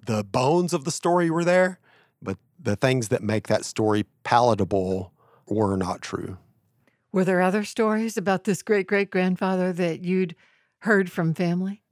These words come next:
Speaker 1: Nobody knew where his grave was at. And so I was told that he was buried on a bluff in Hawkins County up on a mountain. And so I scoured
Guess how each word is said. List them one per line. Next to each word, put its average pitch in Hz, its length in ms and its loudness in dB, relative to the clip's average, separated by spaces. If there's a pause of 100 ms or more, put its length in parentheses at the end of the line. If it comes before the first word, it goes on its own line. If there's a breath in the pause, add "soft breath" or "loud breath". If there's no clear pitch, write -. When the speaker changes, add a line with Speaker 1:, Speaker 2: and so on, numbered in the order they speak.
Speaker 1:
Nobody 143 360 2
knew 139 160 2
where 117 200 0
his 101 220 -2
grave 110 580 -2 (220)
was 98 200 -6
at. 92 260 -12 (440)
And 107 120 -8
so 123 160 0
I 123 100 6
was 127 220 0
told 131 320 -2
that 113 100 -2
he 123 140 -4
was 127 180 -2
buried 120 760 -2 (100)
on 139 200 2
a 160 80 4
bluff 110 880 0
in 107 140 -4
Hawkins 117 440 0
County 98 360 -2
up 104 140 -2
on 113 120 0
a 110 40 2
mountain. 101 560 -4 (420)
And 107 280 -4
so 117 280 0
I 123 360 2
scoured 131 840 0